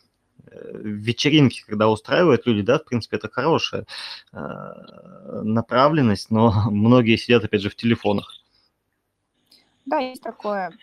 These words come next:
Speaker 2: То есть можно сказать, что человек в телефоне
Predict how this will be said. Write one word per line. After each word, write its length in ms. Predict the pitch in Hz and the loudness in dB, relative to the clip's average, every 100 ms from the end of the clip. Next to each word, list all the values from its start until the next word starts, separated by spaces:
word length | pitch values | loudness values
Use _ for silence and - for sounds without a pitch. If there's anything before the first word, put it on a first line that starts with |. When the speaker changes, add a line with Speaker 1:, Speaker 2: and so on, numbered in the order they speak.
| - _ | -20 _
Speaker 2:
То 80 | 220 | -12
есть 140 | - | -6
можно 240 | 262 269 | -6 -6
сказать, 360 | 240 247 233 247 | -10 -10 -8 -10
что 380 | - 220 214 196 _ _ _ _ _ | -10 -8 -6 -8 _ _ _ _ _
человек 380 | - 233 226 - | -12 -10 -10 -12
в 20 | |
телефоне 720 | - 214 220 262 320 226 190 | -16 -16 -10 -8 -6 -8 -10